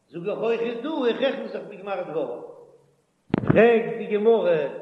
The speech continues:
אי בשמע נמי, נדר פסחו ימי, איז דאך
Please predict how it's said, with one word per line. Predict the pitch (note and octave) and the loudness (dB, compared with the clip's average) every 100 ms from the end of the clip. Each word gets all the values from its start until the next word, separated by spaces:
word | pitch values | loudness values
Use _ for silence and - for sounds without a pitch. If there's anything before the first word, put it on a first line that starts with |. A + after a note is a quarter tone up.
| - | -6
אי | F#3+ | -4
בשמע | F3 G3 F#3+ A3+ A3+ G#3+ | -2 -4 0 0 0 -2
נמי, | G3+ G#3+ G#3+ F#3 D#3+ C3+ - - - | -2 0 0 -2 -6 -6 -12 -20 -20
נדר | C#3+ G3 A3+ A3 G#3 F#3 F#3 G#3 | -4 2 4 2 0 0 -2 -4
פסחו | G3 - | -8 -8
ימי, | E3+ D#3 D3+ D3 - - - - _ _ _ _ _ _ _ _ _ | -8 -6 -6 -6 -6 -10 -16 -20 _ _ _ _ _ _ _ _ _
איז | B2+ - | -20 -10
דאך | D#3 | -6